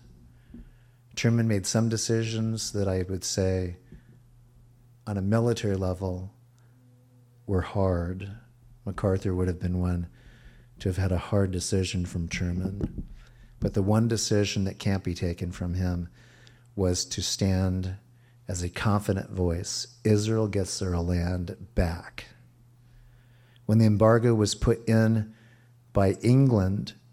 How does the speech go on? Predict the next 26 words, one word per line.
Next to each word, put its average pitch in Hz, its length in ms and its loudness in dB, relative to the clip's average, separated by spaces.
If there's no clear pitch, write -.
to 104 120 -4
stop - 840 2
supplies 101 560 0
coming 95 380 0
in 104 680 0
to 113 220 2
Israel 104 760 0
to 98 100 -2
satisfy 107 680 0
those 107 340 2
who 110 140 4
were 104 140 6
being 98 280 2
brought 104 460 0
back 98 540 -2
and 107 120 4
a 104 40 6
remnant 110 440 4
that 98 120 -2
had 92 120 -2
remained, 92 640 0
he 110 160 -2
politically 101 920 0
and 101 220 2
by 95 140 4
executive 95 1120 -2